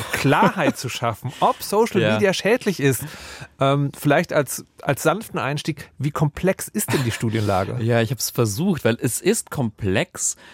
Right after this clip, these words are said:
Speaker 2: und das denkt man vielleicht im ersten Moment gar nicht, weil es gibt schon auch WissenschaftlerInnen, die da eine sehr klare Position vertreten.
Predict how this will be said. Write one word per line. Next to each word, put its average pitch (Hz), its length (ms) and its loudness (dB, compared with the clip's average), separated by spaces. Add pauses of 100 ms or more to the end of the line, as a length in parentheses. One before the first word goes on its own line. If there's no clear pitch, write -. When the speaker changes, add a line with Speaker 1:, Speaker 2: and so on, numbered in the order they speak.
(220)
Speaker 2:
und 123 300 0
das 120 220 -2 (260)
denkt 143 440 -2
man 117 180 2
vielleicht 107 400 0
im 113 80 2
ersten 107 260 -4
Moment 107 300 0
gar 98 200 0
nicht, 135 280 -4
weil 123 280 0
es - 280 -6
gibt - 240 -8
schon 139 280 -6
auch 117 240 -6
WissenschaftlerInnen, 143 1160 -4 (500)
die 120 80 -2
da 113 140 4
eine 131 140 4
sehr 120 260 4
klare 107 300 0
Position 95 440 -2
vertreten. - 420 -12